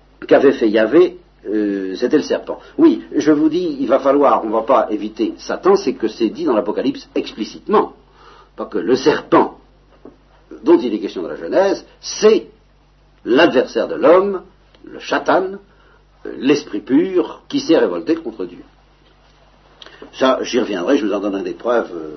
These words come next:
euh, tout au moins des preuves bibliques, plus tard, quand nous reprendrons toute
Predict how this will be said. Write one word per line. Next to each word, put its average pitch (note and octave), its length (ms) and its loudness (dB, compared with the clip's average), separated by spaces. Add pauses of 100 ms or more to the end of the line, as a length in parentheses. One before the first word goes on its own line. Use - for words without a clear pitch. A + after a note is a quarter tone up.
(1040)
euh, - 140 -16 (420)
tout - 140 -18
au - 20 -12
moins F#2+ 120 -4
des E2 100 -10
preuves D#2+ 180 -14
bibliques, C3+ 500 -4
plus - 160 -12
tard, C3+ 380 4
quand A#2+ 160 0
nous G#2+ 180 0
reprendrons A2 760 -2 (1000)
toute - 220 2